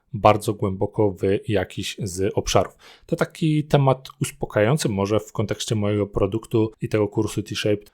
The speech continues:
Nie jest to właściwa informacja, którą powinienem <laughs> tutaj przekazywać, jeżeli jesteś specjalistą głęboko wyspecjalizowanym w jakimś temacie,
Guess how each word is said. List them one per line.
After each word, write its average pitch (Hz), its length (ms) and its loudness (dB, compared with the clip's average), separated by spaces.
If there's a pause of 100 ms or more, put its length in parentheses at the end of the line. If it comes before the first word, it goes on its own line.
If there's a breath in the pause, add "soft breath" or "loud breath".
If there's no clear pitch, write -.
(140)
Nie 104 260 0
jest 110 200 -2
to 104 500 4
właściwa 107 400 -4
informacja, 110 520 -4
którą 110 260 -4
powinienem 113 540 0
<laughs> - 40 -16
tutaj 117 200 2
przekazywać, 139 680 -2 (160 soft breath)
jeżeli 113 300 2
jesteś 113 320 0
specjalistą 110 800 -2
głęboko 113 480 0
wyspecjalizowanym 110 1000 -2
w 104 40 -8
jakimś 113 300 -4
temacie, 113 440 -2